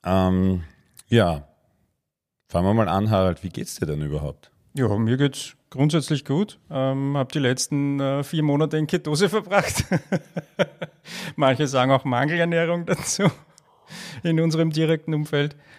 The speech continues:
Speaker 1: Was
Speaker 2: Ähm,
Speaker 1: heißt, was heißt Ketose?
Speaker 2: ja, ich hab einfach meine Ernährung umgestellt auf eine ketogene Ernährung, sprich ohne, ohne Carbs, ohne Kohlenhydrate oder sehr wenig. Und ja, seitdem geht's mir eigentlich sehr gut.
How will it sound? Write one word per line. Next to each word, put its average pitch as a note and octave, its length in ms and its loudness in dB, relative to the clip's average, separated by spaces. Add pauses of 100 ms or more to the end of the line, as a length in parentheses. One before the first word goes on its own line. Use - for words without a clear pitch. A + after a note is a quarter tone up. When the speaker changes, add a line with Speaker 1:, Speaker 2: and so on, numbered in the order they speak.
(200)
Speaker 1:
Was B2+ 180 2
Speaker 2:
Ähm, A#2+ 240 6
Speaker 1:
heißt, - 140 -16
was F#2 220 -4
heißt F#2+ 260 -2
Ketose? F2 600 -6
Speaker 2:
ja, A#2 340 -2
ich A2+ 140 -4
hab B2 160 -2
einfach B2 260 -4
meine B2 220 0
Ernährung A#2+ 400 0
umgestellt B2+ 560 -4
auf - 340 -8
eine B2 640 -4 (340)
ketogene C#3 680 -2 (520)
Ernährung, D#3+ 540 2
sprich - 460 -10
ohne, B2+ 540 2
ohne B2+ 220 -4
Carbs, C#3+ 420 -2
ohne C#3 160 -4
Kohlenhydrate C#3 800 -2
oder B2+ 120 -6
sehr B2 200 -10
wenig. C#3 320 -2 (640)
Und A#2+ 520 -2 (160)
ja, B2+ 260 2 (220)
seitdem C3 480 0
geht's B2+ 240 -4
mir C#3+ 140 2
eigentlich C3+ 400 0
sehr C3+ 120 -4
gut. D#3+ 280 -6